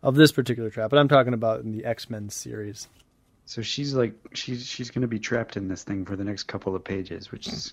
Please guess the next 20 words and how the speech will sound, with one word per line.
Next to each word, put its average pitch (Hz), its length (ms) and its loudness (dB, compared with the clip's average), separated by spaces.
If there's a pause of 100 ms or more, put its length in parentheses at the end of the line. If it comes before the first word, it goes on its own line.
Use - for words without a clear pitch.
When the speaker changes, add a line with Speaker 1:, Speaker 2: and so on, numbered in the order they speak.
Speaker 2:
gotta 110 160 -4
be 107 100 -6
rough 104 240 -2
for - 140 -12
her. - 280 -16
Speaker 1:
No 156 180 -2
kidding. 131 360 0
It'd 107 80 -6
be 120 80 2
rough 151 200 2
for 120 140 -10
me, 160 180 0
and 120 80 -2
I, 117 160 -4 (500)
I 131 40 -6
don't 175 100 2
even 120 160 2
really 113 160 0
have 143 240 0
claustrophobia. 113 840 -4